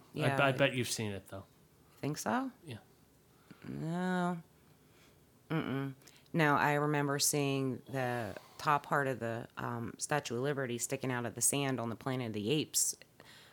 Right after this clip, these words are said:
Speaker 2: but I've never even seen that Planet of the Apes. That was what the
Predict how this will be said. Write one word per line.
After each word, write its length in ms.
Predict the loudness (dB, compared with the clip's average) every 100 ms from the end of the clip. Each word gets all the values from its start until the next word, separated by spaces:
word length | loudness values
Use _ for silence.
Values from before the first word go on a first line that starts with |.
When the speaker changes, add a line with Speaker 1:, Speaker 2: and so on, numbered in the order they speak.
| 0
Speaker 2:
but 100 | 4
I've 140 | 6
never 220 | 6 4 2
even 180 | 0 2
seen 380 | 4 4 2 4
that 240 | 4 4
Planet 280 | 0 -2 -2
of 100 | -4
the 200 | -2 -2
Apes. 180 | -2 0
That 240 | 2 0 0
was 300 | -6 -8 -10
what 140 | -10
the 220 | -8 -8